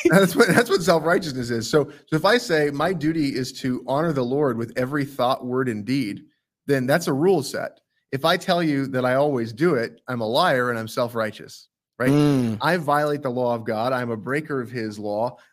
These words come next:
Speaker 1: I am in need of salvation by the work of Christ. And because Christ paid for my sins and kept the law perfectly, therefore I'm just. That's not because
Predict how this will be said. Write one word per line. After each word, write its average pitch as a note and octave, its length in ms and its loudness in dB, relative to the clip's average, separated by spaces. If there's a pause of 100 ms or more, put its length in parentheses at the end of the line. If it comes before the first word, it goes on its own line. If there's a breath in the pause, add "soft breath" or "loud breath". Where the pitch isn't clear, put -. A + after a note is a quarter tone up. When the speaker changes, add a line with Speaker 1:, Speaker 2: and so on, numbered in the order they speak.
(100)
Speaker 1:
I A#2 340 -2
am A2+ 240 -6
in A2+ 240 -6
need D#3 240 -4
of C#3 120 -6
salvation A2+ 680 -4
by G#2+ 140 -4
the A2 100 -2
work G#2+ 220 -4
of G2 100 -12
Christ. A2+ 400 -6 (240)
And A2 100 -10
because C3+ 280 -2
Christ C3+ 280 0
paid B2+ 200 -4
for C3+ 80 -6
my B2+ 160 0
sins A2+ 320 -6
and G#2+ 100 -8
kept B2 160 -4
the G#2+ 80 -4
law G#2+ 180 0
perfectly, C3 540 -4 (260 soft breath)
therefore B2 420 0
I'm G2+ 100 -6
just. F#2 240 -8
That's E3 200 0
not F3+ 200 0
because C#3 420 0